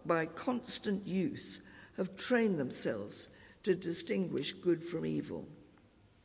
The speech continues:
Therefore,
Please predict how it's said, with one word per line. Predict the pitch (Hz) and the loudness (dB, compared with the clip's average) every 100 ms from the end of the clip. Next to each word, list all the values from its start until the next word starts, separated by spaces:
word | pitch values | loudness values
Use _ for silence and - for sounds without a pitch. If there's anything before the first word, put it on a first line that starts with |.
| _ _ _ _ - - - - - - - - _ _ - - - - - | _ _ _ _ -20 -20 -20 -20 -20 -20 -20 -20 _ _ -20 -20 -20 -2 4
Therefore, | 233 233 - 117 - | 4 4 -2 -2 -4